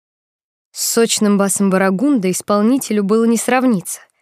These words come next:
но всё равно очень даже неплохо. Наверное, я просто придираюсь. Слушатели зачарованно притихли, хотя совершенно очевидно, что сей шедевр музыканту за сегодня приходится петь далеко не первый раз.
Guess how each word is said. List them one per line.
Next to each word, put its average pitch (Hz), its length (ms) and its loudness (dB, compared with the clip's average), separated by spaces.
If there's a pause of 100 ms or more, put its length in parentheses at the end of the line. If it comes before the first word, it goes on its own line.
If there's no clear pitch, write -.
(120)
но 196 160 0
всё 214 200 -2
равно 208 340 0
очень 196 280 0
даже 202 200 0
неплохо. 240 540 -2 (600)
Наверное, 202 800 0 (280)
я 233 180 0
просто 226 360 -2
придираюсь. 190 760 -4 (800)
Слушатели 233 720 -4
зачарованно 208 580 -2
притихли, 220 680 -6 (320)
хотя 214 340 -4
совершенно 214 720 -2
очевидно, 196 600 -4
что - 200 -6
сей 233 240 -4
шедевр 208 460 -2
музыканту 202 560 -2
за 180 140 -6
сегодня 202 420 -2
приходится 208 560 -4
петь 240 280 -4
далеко 208 340 0
не 220 140 2
первый 214 340 -2
раз. 180 420 -6